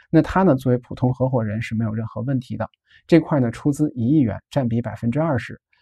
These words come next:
剩余的资金呢向其他的投资人来进行一个募集。好，因此这个方案二也是有问题的。好，那接下来我们呢再来看一下方案三。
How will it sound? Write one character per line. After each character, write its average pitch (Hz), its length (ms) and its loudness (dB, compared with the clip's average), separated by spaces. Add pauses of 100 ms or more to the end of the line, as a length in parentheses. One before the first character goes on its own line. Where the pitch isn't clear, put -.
剩 196 260 6
余 123 60 4
的 123 120 0
资 135 180 0
金 147 200 2
呢 120 120 0
向 117 180 -6
其 - 140 -10
他 135 200 -6
的 127 120 -4
投 - 220 -10
资 147 200 0
人 107 220 -6 (160)
来 104 180 -4
进 120 180 -2
行 113 200 -2
一 113 60 -4
个 120 140 -4
募 135 220 0
集。 - 240 -12 (320)
好， 127 180 6
因 160 140 6
此 180 160 -4
这 120 120 -2
个 127 80 -6
方 233 200 0
案 220 100 2
二 175 280 -6
也 110 200 -6
是 - 300 -4
有 104 140 -8
问 110 180 -2
题 - 180 -8
的。 92 120 -8 (1900)
好， 143 200 6
那 151 120 10
接 170 160 6
下 151 140 2
来 107 220 -4
我 123 100 4
们 120 80 6
呢 127 100 6
再 143 140 2
来 127 120 4
看 135 160 0
一 127 40 2
下 127 140 2
方 151 160 2
案 135 120 2
三。 151 240 2